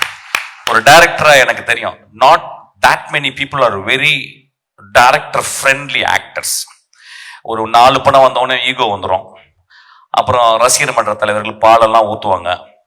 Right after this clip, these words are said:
அதுக்கப்புறம் உயரமே ஆகாம ரெண்டு அடி வளர்ந்துருவாங்க. அதுக்கப்புறம் வந்து நுனிநாக்கு ஆங்கிலம். அப்புறம் இருநூறு பேர் பின்னாடி வருவாங்க, எதுக்கு வராங்கன்னு தெரியல. Then they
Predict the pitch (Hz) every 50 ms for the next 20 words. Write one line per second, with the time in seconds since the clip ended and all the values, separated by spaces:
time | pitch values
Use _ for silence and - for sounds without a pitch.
0 | _ _ _ _ _ _ _ _ _ _ _ _ _ _ _ _ _ - - 110
1 | 113 113 110 104 107 117 117 113 110 107 101 98 98 95 87 87 87 76 73 _
2 | _ _ _ _ _ 104 117 123 127 135 135 131 131 135 131 120 113 113 113 117
3 | 120 113 110 113 113 113 101 85 98 107 110 110 110 101 104 104 107 98 95 101
4 | 101 98 95 92 90 85 82 80 85 85 82 - - _ _ _ _ _ _ _
5 | _ _ _ _ _ _ _ _ _ _ _ _ _ _ _ _ _ - 101 107
6 | 113 107 107 104 - 113 110 107 104 104 104 104 110 107 107 101 101 98 104 107
7 | 113 117 120 117 113 107 104 - 95 87 92 95 101 101 95 92 85 87 85 87
8 | - - - - _ _ _ _ _ _ _ - 98 - 104 101 101 98 104 107
9 | 107 110 117 113 107 104 101 113 113 110 107 - 104 110 107 104 98 95 92 92
10 | 90 87 87 90 95 98 110 107 104 101 95 95 92 95 98 98 98 - 85 80
11 | 82 85 - - - _ _ _ _ _ - - - _ _ - 135 135 139 135